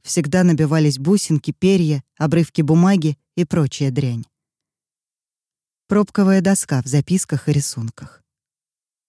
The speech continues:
Мягкий игрушечный олень, с которым в детстве Аня была неразлучна, небрежно свисал с ручки кресла.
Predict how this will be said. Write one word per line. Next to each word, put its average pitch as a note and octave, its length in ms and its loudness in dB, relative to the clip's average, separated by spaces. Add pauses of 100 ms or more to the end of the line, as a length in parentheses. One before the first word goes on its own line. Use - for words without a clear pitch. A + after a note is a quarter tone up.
(320)
Мягкий F#3 460 2
игрушечный E3+ 720 2
олень, G#3+ 260 4
с - 80 -4
которым D3+ 400 0
в D3 80 -2
детстве D3+ 460 -2
Аня D3 260 2
была C#3+ 240 0
неразлучна, D3+ 800 -2 (360)
небрежно F#3 540 2
свисал F3+ 420 0
с - 120 -6
ручки D#3 340 -2
кресла. - 480 -10